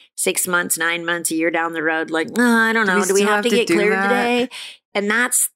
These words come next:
Speaker 1: the human being resisting the practice, the
Speaker 2: Yeah.
Speaker 1: practice of being in our hearts, the practice of being closely connected, of caring, of loving.
Speaker 2: To
Speaker 1: But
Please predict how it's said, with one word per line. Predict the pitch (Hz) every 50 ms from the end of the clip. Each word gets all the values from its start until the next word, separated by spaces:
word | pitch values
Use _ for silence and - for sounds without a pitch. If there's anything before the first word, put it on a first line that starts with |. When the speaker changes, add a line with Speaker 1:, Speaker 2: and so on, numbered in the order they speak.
| _ _
Speaker 1:
the | - 233
human | 226 240 247 247 254 240
being | 220 254 254 247 240 233
resisting | 226 233 220 214 226 247 - - 226 220 214 214
the | 208
practice, | 202 - 233 226 233 233 - _ 202 - - - - - - _
the | 160
Speaker 2:
Yeah. | 147 123 82 92 175 180
Speaker 1:
practice | 202 196 208 - - 208 208 202 196 - -
of | 190 185 180 _
being | - 190 190 185 185
in | 185
our | 180 180 180
hearts, | 180 202 208 - - - -
the | - -
practice | - 190 170 175 - - - -
of | 175 _
being | 185 170 165 170
closely | - - 170 160 - - 175 156
connected, | - - 180 180 180 _ - 170 -
of | 143 - _
caring, | - - 190 196 190 160 156 151 147
of | 147 143 -
loving. | 170 170 185 175 165 156 156 151 _ - - - - - - _ _
Speaker 2:
To | - 208
Speaker 1:
But | -